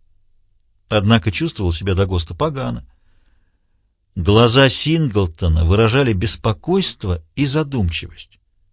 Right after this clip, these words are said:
«Винни, ты же знаешь, я не могу тебя отпустить».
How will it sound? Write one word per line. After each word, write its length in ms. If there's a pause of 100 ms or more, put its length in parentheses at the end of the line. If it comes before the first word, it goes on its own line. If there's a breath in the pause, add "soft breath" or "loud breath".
(1000)
«Винни, 440 (1080)
ты 100
же 120
знаешь, 360
я 160
не 80
могу 200
тебя 220
отпустить». 560